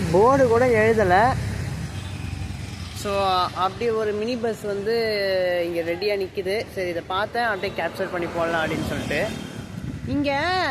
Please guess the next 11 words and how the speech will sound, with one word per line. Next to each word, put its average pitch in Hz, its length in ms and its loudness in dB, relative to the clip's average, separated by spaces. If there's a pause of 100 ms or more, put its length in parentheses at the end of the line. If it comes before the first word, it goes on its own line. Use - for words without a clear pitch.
(140)
மினி 330 300 0
பஸ்ஸஸ்லாம், 277 800 0
இந்த 220 200 -4
பிரைவேட் 302 380 2
மினி 269 180 -2
பஸ் 254 160 -2
எல்லாம் 277 280 0
கரெக்டா 254 520 2 (220)
<coughs> 233 320 4
எடுத்துன்னு 262 260 0
வந்து 262 140 0